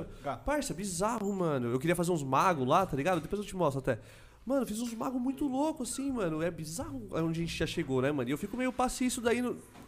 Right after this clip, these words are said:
Speaker 1: com o tempo, daqui uns dez anos, tá ligado? Aonde vai chegar isso daqui dez anos e, tipo, a galera que trampa com design, tá ligado? Tipo, onde ela vai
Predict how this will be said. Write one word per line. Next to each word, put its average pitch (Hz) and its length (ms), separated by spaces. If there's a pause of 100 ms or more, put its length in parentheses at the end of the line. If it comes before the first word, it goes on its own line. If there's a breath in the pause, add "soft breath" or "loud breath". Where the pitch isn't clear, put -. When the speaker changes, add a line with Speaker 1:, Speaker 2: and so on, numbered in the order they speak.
(440)
Speaker 1:
com 196 160
o 185 40
tempo, 190 380
daqui 135 200
uns 131 120
dez 131 280
anos, 170 180
tá - 80
ligado? 113 220 (1300 loud breath)
Aonde 208 320
vai 240 100
chegar 180 220
isso 147 160
daqui 135 100
dez 131 320
anos 240 340
e, 269 60
tipo, - 200
a - 20
galera 202 240
que 202 80
trampa 175 320
com 170 100
design, 147 480
tá 180 120
ligado? 147 260
Tipo, - 240
onde 165 180
ela 190 160
vai 175 220